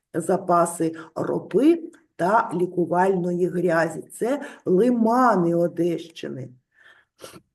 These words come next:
Ну і дійсно, давайте з вами подивимось, які саме лимани, е, існують. Це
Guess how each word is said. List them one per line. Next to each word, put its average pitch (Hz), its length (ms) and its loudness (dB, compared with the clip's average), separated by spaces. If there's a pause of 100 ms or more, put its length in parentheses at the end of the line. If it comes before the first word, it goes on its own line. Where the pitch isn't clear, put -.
(1120)
Ну 233 260 2
і 202 200 -6
дійсно, 220 500 0
давайте 202 540 2
з - 80 -10
вами 202 320 0
подивимось, 196 840 -2
які 185 340 -4
саме 196 420 -2
лимани, 190 680 0 (320)
е, 170 260 -4
існують. 202 840 -4 (180)
Це - 560 0